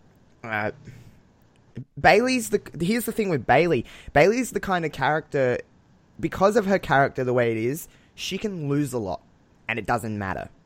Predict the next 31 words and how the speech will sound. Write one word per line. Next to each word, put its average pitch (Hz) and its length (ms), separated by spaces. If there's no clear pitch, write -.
because 123 280
you 127 80
can 135 100
easily 143 380
build 127 380
Bayley 113 340
back 104 280
up, 117 220
because 143 280
she 175 180
is 185 100
that 170 160
kind 139 180
of 135 60
character 120 340
that 98 220
loses 127 360
a 107 60
lot. 110 300
Banks, 233 360
on 220 120
the 180 100
other 147 140
hand, 120 520
is 156 200
the 143 60
kind 147 240
of 127 60
character 139 380
that 120 200
can't 190 380